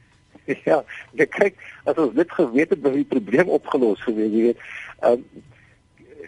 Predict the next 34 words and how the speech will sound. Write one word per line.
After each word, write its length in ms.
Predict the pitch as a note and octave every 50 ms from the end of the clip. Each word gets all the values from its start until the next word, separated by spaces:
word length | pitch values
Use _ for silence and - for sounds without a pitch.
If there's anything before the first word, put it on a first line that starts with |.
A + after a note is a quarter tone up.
| - _ - - _ _ _ _ _ _ - - - _ _ _ _ - - _ - _ -
okay, 200 | - - - D3+
om 140 | C#3+ C#3+ C3+
weer 120 | C#3+ D3
te 120 | - E3+
begin, 520 | D3 D3 B2+ - - - A#3 A3+ G3 E3+ -
eh, 160 | A2+ A#2 A2+ G#2+ - - -
Marie, 360 | - G#2+ F#2+ F#2+ G#2+ D#3+ - - - - - - - - _ _
eh, 160 | - A#2+ A2+ - F2+ - - - -
erythropoietin 920 | - C3 A2 B2+ B2 - F#3 F3 - E3+ D#3+ D3+ - - - F3 G3 G3
of 160 | - - -
E 140 | - C4 B3+
P 180 | - - C4 - -
O, 160 | C3 D#3 E3+
soos 180 | - E3+ D3+
jy 120 | - C3+ A#2 - -
sê, 260 | D3 D#3 E3 E3+ - - - A#2 A#2 - - -
is, 280 | - - - B2 - - C3+ - -
is 160 | A#2+ - - -
ook 240 | F#3+ A3 A3 -
'n 40 | G#3+
hormoon, 520 | F#3+ D3 A#2+ - G2 F#2 F2 F2+ A2+ D#3 F#3 - _ _ _ _ _ _ - - - - _
eh, 220 | - A#2 A#2 A#2 A2 G#2
wat 160 | A2 G#2+ -
normaalweg 600 | C3 B2 A2+ G#2+ G#2+ G2+ A2+ B2+ C#3 C#3 B2 -
in 60 | C#3
die, 220 | B2 A#2 A2 A2+ A2
in 60 | -
die 120 | A#2 A2+
lyf 200 | G#2 G#2 G#2+ G#2+ - -
voorkom, 480 | - C3+ B2+ A#2+ - D#3 E3 D#3 B2 G2
wat 160 | G2+ G#2+ - _ _ _ _ _
rooi 280 | - A2 G2 G2+ A#2 B2+
bloedselproduksie, 1120 | C3 D#3 D3 - - - C3 A#2+ - - B2+ A#2 - - G2+ - - - - C#3 B2+ A#2 - - - - - _
eh, 260 | - - G#2 G2 F#2+